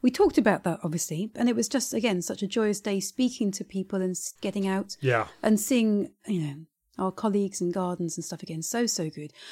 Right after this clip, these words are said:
Speaker 1: And then after that, Saul, rather than go straight home, peachy keen horticulturist that he is, went to his old stomping ground of Kew. So you had a lovely
Speaker 2: Oh,
Speaker 1: day
Speaker 2: yes.
Speaker 1: at Kew. Tell me about ho-, that, how, how that was. Has it changed much? Did people recognise you?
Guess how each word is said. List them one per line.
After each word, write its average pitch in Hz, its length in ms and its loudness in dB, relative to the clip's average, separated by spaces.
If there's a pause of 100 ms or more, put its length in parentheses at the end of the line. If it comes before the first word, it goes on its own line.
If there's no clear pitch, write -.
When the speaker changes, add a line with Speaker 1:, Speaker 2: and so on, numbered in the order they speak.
(160)
Speaker 1:
And 269 60 6
then 269 100 8
after 330 260 4
that, 175 220 2 (260)
Saul, 254 300 2
rather 240 240 6
than 214 100 2
go 208 160 4
straight 202 300 0
home, 196 340 0
peachy - 300 0
keen 220 220 2
horticulturist 208 680 0
that 202 60 2
he 202 260 4
is, 170 180 -4 (380)
went 269 180 8
to 269 60 4
his 277 100 8
old 277 240 10
stomping 285 460 8
ground 185 320 4
of 254 100 2
Kew. 247 540 6
So - 180 4
you 269 180 8
had 277 120 2
a 294 60 8
lovely 302 340 6
Speaker 2:
Oh, - 120 10
Speaker 1:
day 226 280 4
Speaker 2:
yes. 214 260 -4 (100)
Speaker 1:
at 220 120 0
Kew. 214 220 2
Tell 330 160 6
me 403 120 6
about 349 200 6
ho-, 285 180 2
that, 294 160 2 (120)
how, 294 220 6
how 330 220 4
that 311 140 6
was. 254 160 6
Has 247 80 4
it 247 100 0
changed 320 400 6
much? 453 340 2
Did 294 120 4
people 285 240 6
recognise 311 540 8
you? 339 200 8